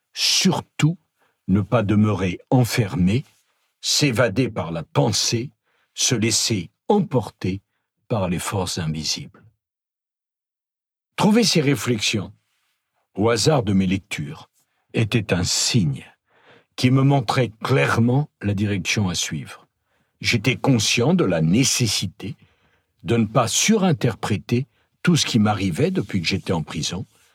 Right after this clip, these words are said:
mais à l'inverse, je devais rester aux aguets pour ne pas manquer l'occasion d'un signal envoyé par les sollicitations invisibles, justement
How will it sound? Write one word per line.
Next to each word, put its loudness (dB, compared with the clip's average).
mais 0
à 2
l'inverse, -2
je -2
devais 0
rester 0
aux 0
aguets 0
pour 2
ne 4
pas 0
manquer 0
l'occasion 2
d'un 0
signal 0
envoyé 2
par -2
les -4
sollicitations -2
invisibles, -6
justement -2